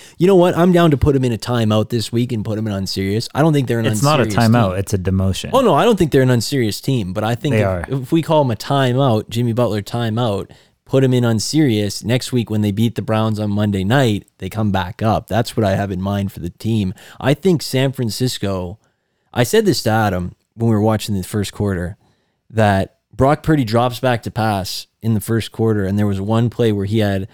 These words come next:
Speaker 1: like, it was basically just four dig routes, and if you scan the field left to right, it was McCaffrey, Samuel,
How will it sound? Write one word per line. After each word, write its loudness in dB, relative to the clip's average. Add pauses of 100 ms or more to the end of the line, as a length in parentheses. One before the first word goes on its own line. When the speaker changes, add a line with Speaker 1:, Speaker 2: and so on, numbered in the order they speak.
(220)
Speaker 1:
like, -4
it 0
was 2
basically 0
just -4
four 2
dig 0
routes, -4 (320)
and 2 (220)
if -6
you -2
scan 2
the 0
field 0
left 0
to -10
right, -2
it -6
was -6
McCaffrey, -4
Samuel, 0